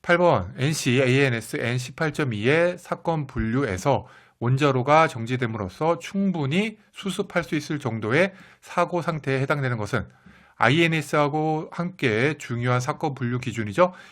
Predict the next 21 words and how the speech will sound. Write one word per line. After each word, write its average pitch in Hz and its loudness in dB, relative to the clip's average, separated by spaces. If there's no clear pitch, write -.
엔씨 120 0
에이엔에스 113 0
엔 113 -2
십팔 147 -6
점 151 -2
이의 139 0
분류 123 0
기준을 123 -2
묻는 120 -4
문제입니다. 104 -4
요거 147 4
엔씨 139 0
에이엔에스 135 2
같은 127 -2
경우에도 117 -4
빈출되는 165 0
유형이긴 127 0
합니다만 139 -2
보통 180 0
사건 170 -4
빈도랑 123 2